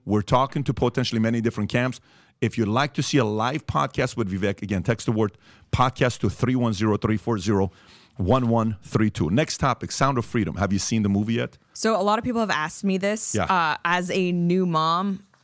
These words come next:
Speaker 2: I don't think I can emotionally handle it just
Speaker 1: Okay,
Speaker 2: because of the
Speaker 1: that's fair.
Speaker 2: subject matter. And
Speaker 1: I
Speaker 2: I, I cry during Pixar movies. I'd be a total mess.
Speaker 1: <laughs> Well, have you seen Elemental?
Speaker 2: I,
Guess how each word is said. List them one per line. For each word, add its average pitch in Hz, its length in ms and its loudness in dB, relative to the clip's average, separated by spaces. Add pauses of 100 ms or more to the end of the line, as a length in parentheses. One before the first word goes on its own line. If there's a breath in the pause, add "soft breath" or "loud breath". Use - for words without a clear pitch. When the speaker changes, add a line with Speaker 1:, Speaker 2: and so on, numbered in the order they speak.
Speaker 2:
I 185 160 2
don't 175 320 -2
think 185 180 -4
I 156 80 0
can 156 140 -4
emotionally 147 420 -6
handle 127 340 -6
it - 100 -6
just 180 160 0
Speaker 1:
Okay, 156 40 2
Speaker 2:
because 220 200 0
of 233 40 -6
the 240 40 0
Speaker 1:
that's 220 100 0
fair. 262 100 2
Speaker 2:
subject 196 260 -2
matter. 135 360 -2
And 165 120 0
Speaker 1:
I 180 120 0
Speaker 2:
I, 185 160 -2
I 196 40 -2
cry 208 300 -2
during 202 240 -4
Pixar 185 380 -2
movies. 131 280 -4
I'd 156 140 -2
be 160 100 0
a 151 40 -2
total 156 240 -4
mess. - 320 -6
Speaker 1:
<laughs> 101 60 -8
Well, 135 200 4
have 113 680 0
you 131 60 2
seen 120 200 -2
Elemental? 104 580 0 (540)
Speaker 2:
I, 196 180 0